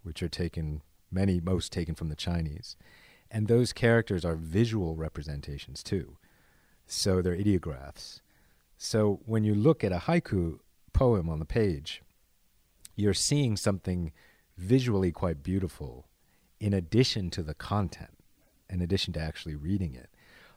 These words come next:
But as you know, it, it, most of the page is blank. So, you know, a haiku poet would say that the white space is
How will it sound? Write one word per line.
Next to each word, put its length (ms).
But 160
as 180
you 80
know, 400
it, 180
it, 80
most 300
of 40
the 80
page 260
is 100
blank. 560
So, 580
you 100
know, 340
a 100
haiku 420
poet 300
would 140
say 180
that 160
the 80
white 340
space 420
is 160